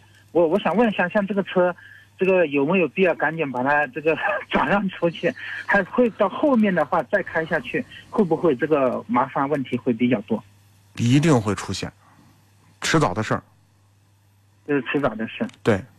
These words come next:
Speaker 2: 这个车
Speaker 1: 哦。
Speaker 2: <laughs> 投诉非常多，干式双离合。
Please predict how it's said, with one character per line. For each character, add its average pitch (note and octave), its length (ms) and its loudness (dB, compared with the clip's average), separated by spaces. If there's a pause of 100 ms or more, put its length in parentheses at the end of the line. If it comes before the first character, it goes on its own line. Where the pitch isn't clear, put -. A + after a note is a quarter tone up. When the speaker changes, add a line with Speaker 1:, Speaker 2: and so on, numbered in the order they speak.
(420)
Speaker 2:
这 C#3+ 140 4
个 B2+ 80 4
车 C#3 180 0
Speaker 1:
哦。 B2 600 2
Speaker 2:
<laughs> G#2+ 40 -18
投 B2+ 140 -2
诉 C#3 120 -2
非 D3 220 0
常 G2+ 160 -4
多， F#2 160 -6
干 G2 160 -4
式 F#2+ 80 -10
双 F#2 180 -10
离 F#2+ 40 -12
合。 - 200 -18